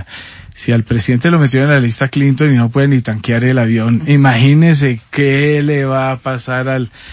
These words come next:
Speaker 1: pues, eh, eh, eso tiene nombre, ¿no? O sea, un, eh, póngale a la foto, eh, u-, u-, dos gaticos,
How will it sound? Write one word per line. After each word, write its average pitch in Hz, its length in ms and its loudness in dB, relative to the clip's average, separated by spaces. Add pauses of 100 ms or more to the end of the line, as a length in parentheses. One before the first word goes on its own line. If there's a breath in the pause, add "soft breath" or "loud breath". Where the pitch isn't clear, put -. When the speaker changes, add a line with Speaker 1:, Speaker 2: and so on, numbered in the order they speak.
(540 loud breath)
Speaker 1:
pues, 110 220 -8
eh, 110 260 -12
eh, 123 200 -8
eso 135 240 2
tiene 196 300 2
nombre, 147 400 2
¿no? 170 480 -2
O 127 40 0
sea, 123 260 0
un, 131 320 -2
eh, 123 260 -2 (460)
póngale 160 500 2
a 135 120 0
la 127 120 -2
foto, 147 720 0 (440 loud breath)
eh, 127 360 0 (220)
u-, 151 140 -12 (120)
u-, 156 240 -2 (160)
dos 151 300 0
gaticos, 185 840 -2